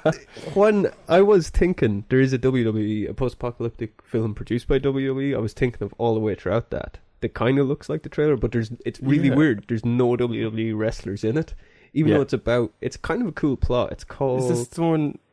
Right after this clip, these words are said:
Speaker 2: I think we watched the tra-, I th-, isn't there one, it's made by W W E.
Speaker 1: Yeah, the guy from Lost is in it.
Speaker 2: And, yes.
Speaker 1: Charlie from Lost.
Speaker 2: That's exactly the one I'm thinking. And mostly it's them being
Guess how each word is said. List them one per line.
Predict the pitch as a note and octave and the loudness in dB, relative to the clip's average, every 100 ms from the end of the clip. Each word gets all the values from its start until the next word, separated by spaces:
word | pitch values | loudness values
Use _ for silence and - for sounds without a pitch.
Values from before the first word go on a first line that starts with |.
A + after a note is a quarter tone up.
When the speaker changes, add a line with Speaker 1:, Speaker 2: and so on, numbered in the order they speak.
| _ - | _ -18
Speaker 2:
I | - | -8
think | C#3+ C3+ | -6 -4
we | A#2 | -2
watched | G#2 - - | -2 -4 -12
the | |
tra-, | - A2+ | -8 -8
I | - | -6
th-, | A2 - _ _ _ _ _ | -10 -14 _ _ _ _ _
isn't | C#3 | -4
there | B2+ | -4
one, | A#2+ B2 B2 A2+ _ _ _ - | -2 -2 -2 -6 _ _ _ -6
it's | C3 C3 C3+ | -2 2 6
made | C3 C#3+ | 6 6
by | B2 A2 | 6 4
W | A2+ G#2 | 2 2
W | G#2+ G#2 G#2 | 2 2 2
E. | G#2+ G2 - | 2 2 -2
Speaker 1:
Yeah, | - C#3 C3 G#2 | 0 4 4 4
the | A#2+ | 2
guy | C#3+ | 2
from | C#3 - G#2 | 0 -4 -6
Lost | G2+ A#2 A#2+ - - | -2 0 -2 -6 -14
is | - | -12
in | F2+ - | -12 -12
it. | - - - - _ - | -18 -20 -20 -20 _ -4
Speaker 2:
And, | A#2+ G#2 G2 G2 - - | 0 2 2 -2 -4 -4
yes. | D#3 F#3 C3+ - | 0 0 0 0
Speaker 1:
Charlie | A#2+ B2 G#2 | 2 2 0
from | - F#2+ | -6 -6
Lost. | F#2 | -4
Speaker 2:
That's | - - | -4 -4
exactly | C3 D3 - B2 | -2 -2 -2 -2
the | |
one | B2 | 0
I'm | A#2 | 2
thinking. | C3 G#2 | 0 0
And | G#2 | -2
mostly | A#2 A#2 C3+ C#3 B2+ | 0 2 4 4 2
it's | A2+ - | 2 0
them | A2+ A2 G#2 | 2 2 0
being | G#2 G2+ | -2 -6